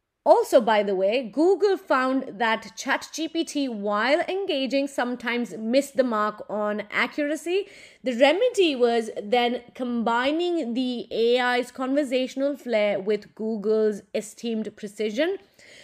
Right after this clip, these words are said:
The final result balanced an engaging tone with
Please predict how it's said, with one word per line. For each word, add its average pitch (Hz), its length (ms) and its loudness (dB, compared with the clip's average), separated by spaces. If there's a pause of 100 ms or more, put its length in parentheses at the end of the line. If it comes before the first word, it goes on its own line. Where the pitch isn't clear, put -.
(140)
The - 100 2
final 370 600 2
result 254 760 2
balanced 226 680 0
an 220 120 -4
engaging 226 680 0
tone 233 440 -2
with 214 540 -2